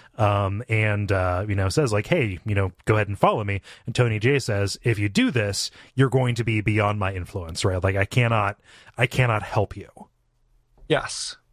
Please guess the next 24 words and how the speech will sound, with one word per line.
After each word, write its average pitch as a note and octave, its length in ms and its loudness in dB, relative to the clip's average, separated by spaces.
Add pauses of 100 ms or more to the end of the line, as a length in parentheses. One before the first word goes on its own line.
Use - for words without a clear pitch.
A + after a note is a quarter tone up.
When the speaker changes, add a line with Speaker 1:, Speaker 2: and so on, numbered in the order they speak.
(480)
Speaker 2:
'cause D3 160 0
he's, D#3 340 0
he's C#3+ 180 0
been C#3 160 2
very D3 200 2
helpful C3 280 -6
so A#2 140 -6
far - 320 -8 (100)
Speaker 1:
<laughs> B2+ 120 -2
Speaker 2:
in G#3+ 400 2
telling D3 240 2
us C3 160 -4
the C#3+ 100 -10 (100)
cardinal C#3 320 2
directions. B2 600 -6 (600)
Um, C3+ 460 2
and F3 420 0
so E3 480 0 (200)
Mobius F3+ 340 2
shows B2+ 260 -4
up B2 100 -4
at B2 60 -6
this A#2+ 140 -6
point, B2+ 300 -4